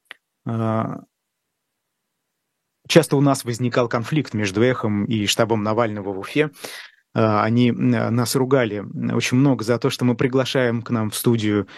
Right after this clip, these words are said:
а, представителей власти, представителей «Единой России», а, а не только их, не только оппозицию. Ну, я считаю, что это тоже такой очень странный подход,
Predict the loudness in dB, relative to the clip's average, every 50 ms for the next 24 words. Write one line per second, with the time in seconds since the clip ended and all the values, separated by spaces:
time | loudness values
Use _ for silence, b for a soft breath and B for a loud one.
0 | B B B B B B _ _ 0 2 2 2 2 2 0 0 0 -2 0 2
1 | 2 2 2 2 0 0 0 2 2 2 2 2 0 -2 -2 -2 -2 -2 -2 -2
2 | 2 2 2 2 2 2 0 0 2 2 2 2 2 2 2 2 0 -2 -2 -2
3 | 0 2 2 2 0 -2 b b b b _ _ _ 0 0 2 2 2 0 0
4 | -2 -4 -6 -10 -14 -20 _ _ _ _ _ _ _ _ _ _ _ -14 -14 -14
5 | -14 -16 _ _ _ _ _ _ _ _ _ _ _ _ _ _ _ _ _ _
6 | _ _ -20 -18 -18 -18 _ _ _ _ _ _ _ -2 0 2 4 4 4 4
7 | 2 2 2 2 2 2 0 -4 -4 -2 -2 0 2 2 2 2 2 0 -2 -2
8 | -2 -4 -2 -2 -2 -4 -4 -4 -8 -8 -8 -8 -10 -12 _ _ -2 0 0 0
9 | 0 2 2 2 4 2 2 2 4 2 2 2 0 0 0 0 2 2 0 0
10 | 0 -2 -6 -8 -8 -6 -4 -2 -2 -2 -2 -4 -4 -4 -4 -4 -2 0 0 0
11 | 2 0 -2 -2 -2 -2 0 0 0 0 0 -2 -4